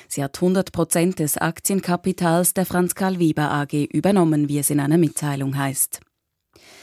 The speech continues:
Bei einem Großbrand im Dachstock der Genfer Kirche Sacré-Cœur ist schwerer Sachschaden entstanden. Das Feuer konnte laut der Feuerwehr gelöscht werden.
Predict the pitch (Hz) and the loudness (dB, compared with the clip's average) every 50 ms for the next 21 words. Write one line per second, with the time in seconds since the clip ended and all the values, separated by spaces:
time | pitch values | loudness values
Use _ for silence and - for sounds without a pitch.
0 | - - - - _ _ _ 208 - - 214 220 226 175 185 185 196 233 - - | -20 -20 -20 -20 _ _ _ -2 0 0 0 0 0 0 0 0 0 0 -2 -2
1 | - 190 165 147 147 143 139 156 151 147 - 160 170 170 - - - - 202 208 | 0 0 2 2 0 0 0 0 2 2 2 0 -2 -2 -2 -2 -2 0 0 -2
2 | 202 - - 175 165 160 170 165 180 190 - 165 147 - - 170 151 147 - - | -2 -2 -2 -2 0 0 2 0 0 0 0 -2 -2 -2 -2 -2 -2 0 -2 -2
3 | 151 147 - - 160 160 - - 165 156 - - 170 160 165 185 190 - - - | -2 -2 -2 -2 -4 -4 -4 -4 -4 -4 -2 -2 0 0 2 0 0 -4 -10 -16
4 | - - - - - 185 - - - 185 165 165 165 170 180 185 185 - - 180 | -18 -16 -8 -4 -4 -4 -2 -2 -2 0 2 2 2 2 2 0 0 0 -2 -2
5 | 185 - - - - 151 139 - - 151 151 147 147 143 - - 156 151 147 147 | -4 -4 -6 -4 -4 -4 -4 -2 0 0 2 2 2 0 0 0 0 0 -2 0
6 | 160 156 139 135 - - - - - - 160 143 - - 156 156 165 180 180 185 | 0 0 0 0 -2 -8 -20 -20 -12 -8 -6 -6 -4 0 0 2 2 2 2 2
7 | 180 180 175 196 185 185 180 180 - - - - 202 - - 180 165 156 151 - | 2 2 2 0 0 0 0 0 -2 -2 -2 -2 -2 0 0 2 2 2 0 0
8 | 147 147 147 - 185 180 175 170 160 - - - 160 147 143 139 - 139 127 | -2 -2 -2 0 2 2 2 2 2 0 0 0 -2 -2 -2 -2 -2 -2 -2